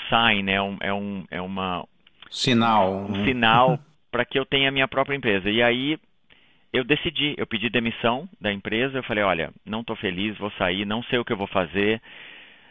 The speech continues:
Speaker 1: Ganhei a minha festa, ganhei o presente. Outra dica, né, que a gente sempre fala pras pessoas, nunca destrua as suas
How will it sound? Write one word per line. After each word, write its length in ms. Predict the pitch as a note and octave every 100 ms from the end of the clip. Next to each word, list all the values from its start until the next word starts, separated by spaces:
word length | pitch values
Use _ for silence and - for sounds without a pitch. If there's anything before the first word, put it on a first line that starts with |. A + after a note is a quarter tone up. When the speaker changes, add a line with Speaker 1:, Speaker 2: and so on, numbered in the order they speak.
| _ _
Speaker 1:
Ganhei 520 | F#2 A#2+ A#2 A2+ B2+
a 60 | C3+
minha 220 | B2 A2
festa, 480 | - A2+ A#2+ A#2 A#2+
ganhei 340 | G#2 G#2+ A2+
o 80 | A#2+
presente. 680 | - G#2 F2+ G2 G#2 A2+ -
Outra 340 | G#2+ A#2 A#2 G#2+
dica, 440 | E2 G2+ - G2+
né, 100 | F#2
que 80 | F#2+
a 40 |
gente 200 | F2+ F#2
sempre 220 | - G2 -
fala 240 | F#2+ F2+
pras 200 | - F2+
pessoas, 420 | - E2 - F#2+ F#2
nunca 800 | A2 B2 D#3 E3 - F#2+ D2 - _ _ _ -
destrua 960 | - A2 - - - C#3 A#2+ F2 E2 - _ _
as 100 | F#2+ -
suas 220 | A#2